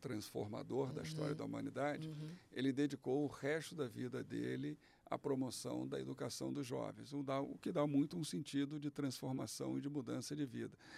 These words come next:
Speaker 1: Certamente, ah, o sesi Lab, ele se insere nesse signo de transformação do tempo. Ah, nós precisamos ter um mundo mais humano, ah, um mundo mais plural, aonde nós possamos estabelecer uma experiência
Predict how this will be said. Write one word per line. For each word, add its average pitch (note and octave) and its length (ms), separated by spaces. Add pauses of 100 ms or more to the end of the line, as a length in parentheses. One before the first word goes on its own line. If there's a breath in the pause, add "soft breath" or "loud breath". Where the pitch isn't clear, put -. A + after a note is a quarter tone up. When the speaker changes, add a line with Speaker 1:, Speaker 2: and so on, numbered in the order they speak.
Speaker 1:
Certamente, D3 880 (320 loud breath)
ah, A#2+ 160
o A#2 80
sesi A#2 320
Lab, A#2+ 420 (400 loud breath)
ele C3 220
se D#3+ 160
insere C#3+ 540
nesse C3+ 400
signo E3 640
de D3 120
transformação C3 1160
do A#2 140
tempo. G#2+ 520 (460 loud breath)
Ah, A2 260
nós B2+ 220
precisamos B2 640
ter C3 140
um B2+ 80
mundo A#2 340
mais A#2+ 380
humano, A2+ 600 (460 loud breath)
ah, A2 420
um B2 120
mundo A#2+ 400
mais A#2 340 (140)
plural, A#2 680 (380 loud breath)
aonde C3+ 960
nós B2+ 240
possamos C3 640
estabelecer B2 720
uma A#2+ 140
experiência A#2+ 920